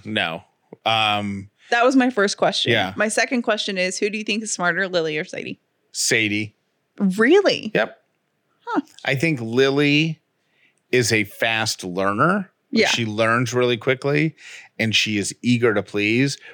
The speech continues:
Speaker 1: But I think Sadie knows everything. She do-, don't care. She doesn't want, she doesn't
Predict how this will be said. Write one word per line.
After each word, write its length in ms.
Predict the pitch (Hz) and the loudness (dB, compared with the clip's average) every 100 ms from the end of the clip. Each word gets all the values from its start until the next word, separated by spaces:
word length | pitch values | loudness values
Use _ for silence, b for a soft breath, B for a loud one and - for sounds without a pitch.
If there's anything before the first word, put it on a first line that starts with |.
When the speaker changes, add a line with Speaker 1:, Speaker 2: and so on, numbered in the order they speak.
| B | B
Speaker 1:
But 120 | - 107 | 0 2
I 160 | 117 | 2
think 280 | 127 120 95 | 0 -2 -2
Sadie 560 | - - 123 135 117 98 | -4 0 2 2 0 -2
knows 400 | 95 95 90 - - | -2 -4 -4 -8 -2
everything. 640 | 131 139 95 87 82 67 - | 0 2 0 -4 -10 -12 -8
She 360 | - - 123 | -4 0 0
do-, 220 | 131 104 90 | 2 2 0
don't 420 | 82 98 92 - | -4 -6 -6 -8
care. 600 | - 95 113 101 - - _ _ _ _ - | -4 -2 0 -2 -6 -20 _ _ _ _ -10
She 160 | - 117 | -2 2
doesn't 420 | 117 101 85 92 | 2 2 -4 -4
want, 280 | 92 104 - | 0 0 0
she 140 | - | 0
doesn't 340 | 117 110 98 | 0 0 -4